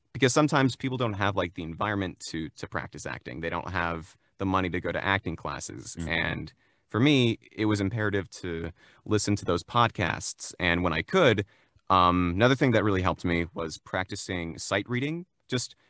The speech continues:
Speaker 2: Mm-hmm.
Speaker 1: taking out anything, whether it was a cereal box or the back of a video game case, and just reading it out loud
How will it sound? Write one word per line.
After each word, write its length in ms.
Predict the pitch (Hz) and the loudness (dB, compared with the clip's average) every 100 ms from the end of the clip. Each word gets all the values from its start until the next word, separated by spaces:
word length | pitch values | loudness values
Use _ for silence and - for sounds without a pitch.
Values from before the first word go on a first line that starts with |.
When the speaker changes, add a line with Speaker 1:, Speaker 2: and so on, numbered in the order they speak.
| _ | _
Speaker 2:
Mm-hmm. 300 | 117 107 98 | 0 2 2
Speaker 1:
taking 320 | 101 156 170 156 | 0 -2 0 2
out 140 | 139 | 2
anything, 420 | 131 110 101 87 | 2 0 -2 -2
whether 260 | 90 95 95 | 0 0 0
it 120 | 95 | -2
was 160 | 92 87 | -4 -4
a 60 | |
cereal 420 | - 110 110 101 | -4 -2 0 0
box 480 | 98 104 101 - - - | 0 0 -2 -4 -12 -12
or 220 | 92 87 | -8 -6
the 100 | 90 | -4
back 400 | 80 101 98 - - | -4 -2 -2 -6 -10
of 100 | 90 | -6
a 140 | 85 85 135 | -6 -8 -6
video 200 | 104 98 | -4 -2
game 200 | 95 95 | -4 -4
case, 320 | 95 90 87 | -2 -4 -4
and 120 | - | -6
just 160 | 98 95 - | -6 -6 -8
reading 300 | 98 113 123 | -4 -2 0
it 140 | 120 | 0
out 200 | - 104 | 0 0
loud 380 | 98 90 85 82 | 0 0 0 -4